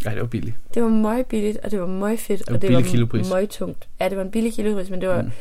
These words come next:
Speaker 2: det var også, det var en af de ting, hvor vi ikke var nervøse for. Bliver det mon nakket?
Speaker 1: Nej.
Speaker 2: Mens det her program, det kommer til at køre over skærmen, for det var jeg et ondt år.
Speaker 1: Nu skal vi ikke sige, om det er blevet. Men
Speaker 2: Ej, eller
Speaker 1: altså
Speaker 2: om det bliver det efter det her,
Speaker 1: Ja.
Speaker 2: men, <laughs> men det var fandme tungt.
Speaker 1: <laughs>
Speaker 2: Ej, det var sgu bare et fedt program.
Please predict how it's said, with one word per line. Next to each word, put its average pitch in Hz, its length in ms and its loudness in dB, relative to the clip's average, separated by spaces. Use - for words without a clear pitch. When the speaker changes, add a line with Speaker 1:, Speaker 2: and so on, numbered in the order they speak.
Speaker 2:
det 247 100 4
var 247 60 6
også, 277 160 0
det 311 80 -6
var 294 60 0
en 277 140 0
af 226 60 -2
de 240 80 -4
ting, 247 220 -4
hvor 208 100 -2
vi 208 100 -4
ikke 254 140 -4
var 226 60 -2
nervøse 208 340 -2
for. 107 200 -6
Bliver 254 240 0
det 240 160 -2
mon 240 160 -2
nakket? 190 420 -4
Speaker 1:
Nej. 110 140 -4
Speaker 2:
Mens 220 460 0
det 226 120 -2
her 214 80 0
program, 196 320 -4
det 202 80 -4
kommer 180 140 -6
til 208 120 -6
at 202 40 -4
køre 190 120 -2
over 175 100 0
skærmen, 180 340 -6
for 226 80 -2
det 240 60 0
var 254 140 4
jeg 247 80 0
et 196 60 -2
ondt 180 200 -4
år. - 220 -2
Speaker 1:
Nu 123 60 0
skal 117 160 -4
vi 110 40 2
ikke 117 120 -2
sige, 113 180 0
om 113 60 4
det 92 100 -2
er 95 60 -6
blevet. 101 260 -6
Men - 120 -6
Speaker 2:
Ej, 160 100 0
eller 160 100 0
Speaker 1:
altså 185 120 2
Speaker 2:
om 208 60 2
det 202 100 2
bliver 220 180 6
det 202 80 4
efter 196 200 -4
det 214 160 0
her, 202 240 0
Speaker 1:
Ja. - 100 0
Speaker 2:
men, 247 200 8
<laughs> 269 100 4
men 254 120 6
det 240 140 6
var 254 80 8
fandme 294 320 -4
tungt. 220 380 -2
Speaker 1:
<laughs> - 760 -12
Speaker 2:
Ej, 180 180 -2
det 190 80 -2
var 190 80 -4
sgu - 180 -12
bare 185 160 -2
et 190 60 -4
fedt - 260 -4
program. - 400 -6